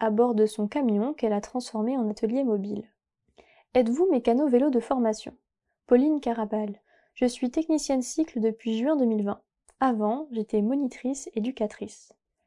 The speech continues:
C'est un métier en plein essor ? Pauline Carabal. Oui,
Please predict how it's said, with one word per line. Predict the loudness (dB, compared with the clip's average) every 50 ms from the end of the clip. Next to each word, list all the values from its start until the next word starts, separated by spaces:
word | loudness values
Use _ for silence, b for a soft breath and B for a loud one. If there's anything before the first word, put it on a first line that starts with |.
| _ -6
C'est | -6 -4 -2 -2
un | -2
métier | -2 -2 -2 -2 -2
en | -2 0
plein | 0 0 -2
essor ? | -2 -4 -2 0 -2 -2 -2 -4 _ _ _ _ _ _ _ _ _ _
Pauline | 2 2 4 4 0 0 0
Carabal. | 0 2 2 0 0 0 -2 -4 -4 -6 -10 _ _ _ b b b b b b b b b b b -2
Oui, | 0 0 0 0 -4